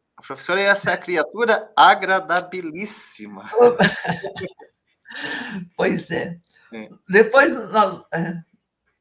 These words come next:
Speaker 1: O Luiz Fernando disse, "Interessante a abordagem da filosofia medieval fora da cristandade ocidental. Contudo, sem desprezá-la, são sempre muito boas aulas. Estava ansioso pelo encontro de hoje."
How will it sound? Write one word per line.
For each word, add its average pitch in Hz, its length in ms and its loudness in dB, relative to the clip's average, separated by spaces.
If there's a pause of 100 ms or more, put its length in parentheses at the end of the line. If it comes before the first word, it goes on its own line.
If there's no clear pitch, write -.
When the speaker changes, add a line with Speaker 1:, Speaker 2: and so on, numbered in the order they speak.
(340)
Speaker 1:
O 107 140 -18
Luiz 127 400 -10
Fernando 131 400 -6
disse, 107 240 -18
"Interessante 220 580 -2
a 226 60 0
abordagem 160 480 2
da - 100 -8
filosofia 147 580 -8
medieval 147 680 -4
fora 214 520 -2
da 135 140 -10
cristandade 117 640 -14
ocidental. 185 680 -8 (580)
Contudo, 226 540 -4
sem 156 220 -8
desprezá-la, 175 640 -6
são - 560 -12
sempre 190 480 -12
muito 180 280 -14
boas 135 320 -10
aulas. 101 320 -12
Estava 147 360 -4
ansioso 190 640 -2
pelo 127 160 -10
encontro 120 460 -14
de 110 140 -16
hoje." 104 460 -14